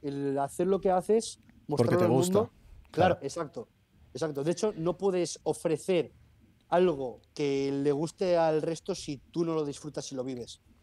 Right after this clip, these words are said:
Speaker 3: Hmm.
Speaker 2: ¿Cómo,
Speaker 1: O al me-,
Speaker 2: cómo
Speaker 1: o al menos no va a poder,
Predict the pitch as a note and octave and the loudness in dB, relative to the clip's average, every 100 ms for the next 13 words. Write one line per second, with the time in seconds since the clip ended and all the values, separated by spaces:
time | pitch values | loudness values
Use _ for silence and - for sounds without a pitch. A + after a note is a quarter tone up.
0 | - - G2+ - _ D3 F3 F#3+ F#3 E3 | -10 -6 -6 -8 _ 4 6 6 6 4
1 | E3+ D#3+ F3+ F#3 F3+ G3+ A3 - F#3 F#3 | 4 4 6 4 2 0 0 -4 -6 -4
2 | F#3+ F#3+ F3+ F#3+ | -4 -4 -4 -4